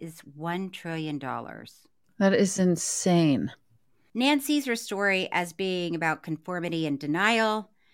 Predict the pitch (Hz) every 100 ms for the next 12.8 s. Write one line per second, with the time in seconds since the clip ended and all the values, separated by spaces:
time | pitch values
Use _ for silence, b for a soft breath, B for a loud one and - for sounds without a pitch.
0 | _ _ - 175 170 185 180 165 - -
1 | 190 190 180 180 175 _ _ _ _ _
2 | _ _ - 202 190 190 - 175 165 160
3 | 151 185 185 185 - 185 175 185 170 185
4 | 170 - 170 180 196 180 170 180 180 180
5 | 170 175 165 180 165 160 160 165 - 160
6 | 160 151 151 - b b b - 180 165
7 | - 175 175 - 185 160 156 151 151 127
8 | 147 151 160 _ _ 156 156 147 147 156
9 | 156 165 151 147 - _ _ _ - _
10 | _ _ _ _ _ - 160 160 160 165
11 | 180 170 165 160 170 160 160 156 - 160
12 | - 143 143 139 - 147 139